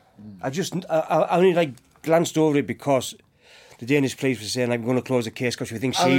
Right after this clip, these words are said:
Speaker 3: many
Speaker 2: done
Speaker 3: years
Speaker 2: it."
Speaker 3: ago was it?
Speaker 2: Oh, John's been dead now. Been in the middle back, been, yeah, maybe been about fifteen, sixteen years ago.
Speaker 3: You can't, you can't remember shit like that, can
Speaker 2: No,
Speaker 3: you?
Speaker 2: I
Speaker 3: It's
Speaker 2: can't
Speaker 3: like,
Speaker 2: remember
Speaker 3: fucking
Speaker 2: that.
Speaker 3: hell.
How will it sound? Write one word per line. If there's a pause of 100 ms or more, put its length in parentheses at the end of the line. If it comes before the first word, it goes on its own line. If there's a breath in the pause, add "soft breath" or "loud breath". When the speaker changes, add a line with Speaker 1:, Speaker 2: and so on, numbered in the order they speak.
Speaker 3:
many
Speaker 2:
done
Speaker 3:
years
Speaker 2:
it."
Speaker 3:
ago
was
it? (540 loud breath)
Speaker 2:
Oh,
John's
been
dead
now. (920 loud breath)
Been
in
the
middle
back, (500)
been,
yeah, (400 soft breath)
maybe
been
about
fifteen,
sixteen
years
ago.
Speaker 3:
You
can't,
you (200)
can't
remember
shit
like
that,
can
Speaker 2:
No,
Speaker 3:
you?
Speaker 2:
I
Speaker 3:
It's
Speaker 2:
can't
Speaker 3:
like,
Speaker 2:
remember (200)
Speaker 3:
fucking
Speaker 2:
that.
Speaker 3:
hell.